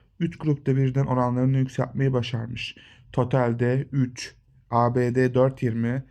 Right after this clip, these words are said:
A B C birde üç seksen almış. Totali de dördün üzerine atması gerek final olmaması için. Yoksa bu oranlar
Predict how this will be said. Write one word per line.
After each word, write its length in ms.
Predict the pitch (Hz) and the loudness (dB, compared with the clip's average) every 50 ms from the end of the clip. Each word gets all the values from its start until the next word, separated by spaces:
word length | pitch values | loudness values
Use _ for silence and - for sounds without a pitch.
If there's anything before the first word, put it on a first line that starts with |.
| _ _ - - - | _ _ -20 -14 -6
A 240 | - - 120 120 123 | -2 0 2 2 2
B 200 | 123 123 123 120 | 2 0 0 0
C 240 | 123 131 127 123 127 | 2 0 2 2 2
birde 220 | 123 117 135 151 | 0 0 0 0
üç 240 | - 170 170 - - | 0 -2 -4 -2 -2
seksen 280 | 143 - - - 117 | -4 -2 -2 -2 -2
almış. 580 | 117 113 113 120 123 127 - - - - - - _ _ _ _ _ - - - - - - - - _ _ - | -2 -2 -4 -6 -6 -8 -8 -10 -12 -16 -18 -20 _ _ _ _ _ -20 -20 -20 -20 -20 -20 -20 -20 _ _ 0
Totali 460 | - 139 127 - 151 147 170 160 151 | 2 2 4 4 4 4 4 2 4
de 320 | 151 151 156 165 160 - _ _ _ _ - | 4 4 2 2 -2 -10 _ _ _ _ 2
dördün 320 | 131 127 127 131 135 160 165 | 4 6 6 6 4 2 2
üzerine 360 | 151 143 143 143 139 139 139 | 2 4 4 4 4 4 2
atması 420 | 131 127 127 - 127 123 - 139 | 2 0 -2 -4 -6 -6 -4 -2
gerek 300 | 127 120 117 117 113 113 | -2 0 0 -2 -2 -4
final 300 | - - 127 127 127 131 131 - | -4 -2 0 2 0 0 0 0
olmaması 520 | 131 127 123 117 113 113 110 107 - 110 | 0 0 2 2 2 0 0 -4 -4 -4
için. 340 | 113 110 107 - - - 101 - - _ _ _ - - - - - - | -4 -4 -6 -8 -12 -12 -14 -16 -18 _ _ _ -20 -20 -20 -20 -8 -2
Yoksa 380 | - 139 143 139 - - 123 123 | 0 0 0 0 0 -2 0 2
bu 100 | 131 135 | 2 4
oranlar 540 | 139 139 135 135 135 131 123 127 135 - | 4 4 4 2 2 2 0 0 -2 -4